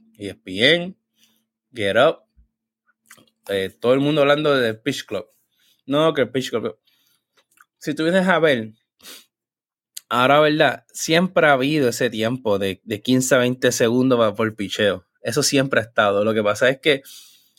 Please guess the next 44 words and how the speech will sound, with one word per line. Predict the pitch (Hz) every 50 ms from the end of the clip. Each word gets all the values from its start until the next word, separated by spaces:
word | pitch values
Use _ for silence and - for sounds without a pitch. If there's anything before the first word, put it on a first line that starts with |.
| - _ _ _ _ -
uno | 120 123 120 120 113
le | 113
pone | 110 117 113 117 117
un, | 117 113 110 _ _
un | 127 123 120
número | 117 117 120 120 120 120
ahora | 123 143 160 180 175 160 151 156 -
y | - 139 123
te | - 113
ajora. | 92 - - 123 127 127 107 98 98 - _ _ _ _ _
Por | 117 113
ejemplo, | 113 110 113 104 90
hoy | 101 110 110
yo | 117 120 123
vi | 131 139
muchas | 139 139 127 - 156 139 135
veces | 147 170 170 170 151
muchos | 123 120 113 113 127 123
pitchers | - 190 208 196 - 160 151 147
que | 139 127
se | - 123
ajoraron | 110 110 113 101 101 101 117 151 170 156 135 135 139 - - - - _ _ _
porque | - 117 110 107 107
daban | 101 101 104 113 131 170
tres | - 101 104 98 -
segundos, | - 117 107 101 107 123 139 143 139 135 135 131 127 120 117 113
qué | 117
sé | 113 - 131 135
yo, | 147 175 185 -
y | - 120 110
te | 110 104
ajora | 107 113 104 107 101
el | - 127 117
picheo. | 127 127 113 - - 98 90 90 - _ _ _ _ _ _ _ - - _ _ _ _ _ _ _ _ _ _ _ _ _ _ _ - - -
Eso, | 101 107 101 - - 139 - - _ _ _ _
ahí | - 120 113 113 120 135 147
es | 156 160
donde | 151 143 143 143 139 135
yo | 131 123
creo | 120 123 123 123
que | 117 123 113
viene | 113 113 113 113
el | 110 107
problema, | - 104 101 98 95 98 95 95